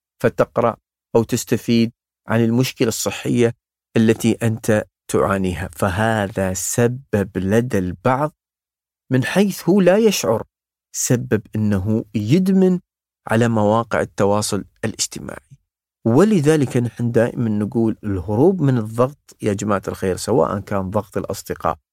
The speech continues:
ترى الأصدقاء والله العظيم ي-، فليسمحوا لي، يعني أنا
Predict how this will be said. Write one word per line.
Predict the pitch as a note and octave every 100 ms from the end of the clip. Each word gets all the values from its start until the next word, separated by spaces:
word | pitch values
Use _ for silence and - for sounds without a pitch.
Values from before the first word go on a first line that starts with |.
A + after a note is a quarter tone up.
| _ -
ترى | A3
الأصدقاء | B2+ D3+ C#3+ A#2 C3+ A2
والله | G#2+ A2+
العظيم | A#2 G#2 A2+ G#2+ - _ _ _ _ _
ي-، | C3+ C#3
فليسمحوا | - F3 C#3+ A#2 A#2+ G#2 - C#3
لي، | B2+ F#2+
يعني | D#2+ - - - _ _ -
أنا | D2+ - C3 -